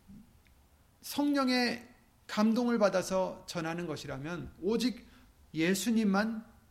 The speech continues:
증거한다는 것입니다. 오직 예수님에 대해서 가르치신다는 것입니다. 오직 예수님만 그 영광을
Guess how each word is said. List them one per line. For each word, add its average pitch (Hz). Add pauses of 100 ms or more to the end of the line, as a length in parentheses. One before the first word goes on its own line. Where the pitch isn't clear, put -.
(100)
증거한다는 151
것입니다. -
오직 214 (220)
예수님에 240
대해서 214
가르치신다는 156
것입니다. 127 (240)
오직 190 (220)
예수님만 175 (1300)
그 160
영광을 139